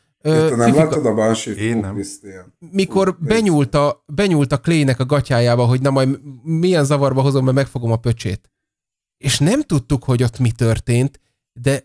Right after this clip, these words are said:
Speaker 1: látszott az arcán a félelem, mikor kihúzta a kezét.
Speaker 2: Igen, igen,
Speaker 1: Hogy
Speaker 2: igen.
Speaker 1: basz meg, ott most mi volt? Levágták a faszát? Vagy mi van? Ah, kurva jó volt.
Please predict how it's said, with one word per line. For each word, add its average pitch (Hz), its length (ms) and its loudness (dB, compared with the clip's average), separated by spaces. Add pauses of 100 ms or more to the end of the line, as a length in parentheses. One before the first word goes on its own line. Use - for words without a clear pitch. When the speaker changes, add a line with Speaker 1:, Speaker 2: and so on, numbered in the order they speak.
(120)
Speaker 1:
látszott 156 440 -4
az 147 100 0
arcán 147 340 0
a 139 40 0
félelem, 113 480 0
mikor 120 300 0
kihúzta 117 460 -2
a 120 60 0
kezét. 101 580 -6 (180)
Speaker 2:
Igen, 98 440 -4 (100)
igen, 92 320 -12
Speaker 1:
Hogy - 200 -10
Speaker 2:
igen. 90 120 -20
Speaker 1:
basz - 200 -6
meg, 254 160 -2
ott - 200 -18
most - 140 -6 (220)
mi 214 60 0
volt? 107 260 -6
Levágták 190 600 -4
a 117 40 -10
faszát? 190 580 -8
Vagy - 140 -14 (360)
mi 320 80 2
van? 101 360 -8 (1600)
Ah, 147 260 -6 (340)
kurva 117 280 -4
jó 92 180 -8
volt. 113 240 -10